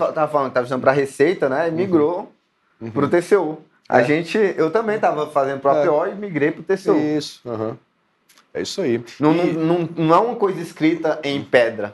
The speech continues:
Speaker 2: Não.
Speaker 1: As pessoas têm me-, a, as
Speaker 2: Mas
Speaker 1: pessoas
Speaker 2: tem que
Speaker 1: têm medo.
Speaker 2: decidir, né?
Speaker 1: Exato.
Speaker 2: Mesmo na hora de mudar, ah, meu, tava estudando pra Receita, agora eu decidi mudar pro T C U, mas
Speaker 1: É.
Speaker 2: decidi, tomei uma decisão, né?
Speaker 1: Exato, não tá escrito em pedra,
Speaker 2: <laughs> É.
Speaker 1: não, você não pode mudar, não, cara.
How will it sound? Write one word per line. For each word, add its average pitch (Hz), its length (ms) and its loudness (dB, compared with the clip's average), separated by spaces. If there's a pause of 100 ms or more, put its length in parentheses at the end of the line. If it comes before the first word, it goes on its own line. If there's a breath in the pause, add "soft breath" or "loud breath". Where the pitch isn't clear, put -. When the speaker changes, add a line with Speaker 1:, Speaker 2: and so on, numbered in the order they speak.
Speaker 2:
Não. 113 300 0
Speaker 1:
As 120 120 4
pessoas 165 280 0
têm 170 140 0
me-, 151 300 -2
a, 131 320 4
as 135 80 0
Speaker 2:
Mas - 40 -16
Speaker 1:
pessoas 139 200 -2
Speaker 2:
tem 156 140 2
que 160 60 -2
Speaker 1:
têm 226 100 4
medo. 135 100 -2
Speaker 2:
decidir, 185 300 0
né? 120 140 -4
Speaker 1:
Exato. 180 340 2
Speaker 2:
Mesmo 226 320 -2
na 160 80 -4
hora 165 160 0
de 160 120 -6
mudar, 151 540 0
ah, 135 40 -2
meu, 123 180 -2
tava 143 300 2
estudando 156 300 0
pra 175 160 0
Receita, 160 400 2
agora 147 260 0
eu 180 80 -2
decidi 156 500 -4
mudar 175 260 0
pro - 80 -10
T 233 60 -12
C - 120 -2
U, - 20 -2
mas 151 120 6
Speaker 1:
É. 156 40 2
Speaker 2:
decidi, 156 400 0
tomei 123 240 -2
uma 165 60 -2
decisão, 117 380 -2
né? 92 80 -8
Speaker 1:
Exato, 156 420 4
não 139 80 -4
tá 202 180 4
escrito 214 340 -2
em 196 80 -2
pedra, 143 460 2
Speaker 2:
<laughs> - 0 -
É. 117 60 4
Speaker 1:
não, 170 160 0
você 160 100 -8
não 156 80 -2
pode 151 300 0
mudar, 139 320 -2
não, 156 180 -2
cara. 101 320 0